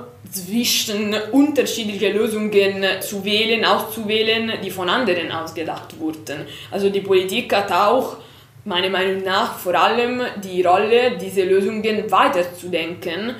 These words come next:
zu überlegen, welche moralische Probleme damit verbunden sein könnten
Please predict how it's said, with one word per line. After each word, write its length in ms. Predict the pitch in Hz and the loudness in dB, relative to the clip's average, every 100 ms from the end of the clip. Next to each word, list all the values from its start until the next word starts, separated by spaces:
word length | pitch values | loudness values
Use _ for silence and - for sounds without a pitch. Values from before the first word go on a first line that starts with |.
| - - | -14 -16
zu 220 | 190 - 208 | -10 -8 -2
überlegen, 680 | 196 185 185 208 220 214 | 0 2 4 4 2 0
welche 600 | 175 185 190 190 185 185 - - - - - - | 2 2 2 2 2 0 -6 -18 -20 -20 -20 -10
moralische 540 | 226 196 190 226 - 196 | -2 2 2 2 -2 -4
Probleme 500 | 175 175 233 311 220 | -6 -2 0 0 2
damit 560 | 170 170 170 - - 165 - - | 2 0 -6 -8 -4 -4 -4 -4
verbunden 680 | 180 180 180 185 180 180 180 | -2 -2 -4 -4 -2 -2 -2
sein 300 | 156 170 170 | -2 -4 -6
könnten 600 | - 202 254 262 277 | -4 -2 0 0 0